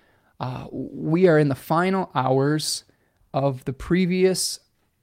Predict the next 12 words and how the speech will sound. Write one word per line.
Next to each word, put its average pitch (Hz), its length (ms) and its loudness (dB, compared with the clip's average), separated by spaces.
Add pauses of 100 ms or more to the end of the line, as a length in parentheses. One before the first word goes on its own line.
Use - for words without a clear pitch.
lunar 156 520 -4
year 139 460 -8 (1120)
in 147 200 -4
Chinese 131 760 -2 (320)
philosophy, 131 800 -4
thinking, 131 680 -6 (380)
astrology, 127 720 -4 (680)
and 135 240 0
we 156 160 2
are 165 100 2
about 143 300 0
to 151 100 -6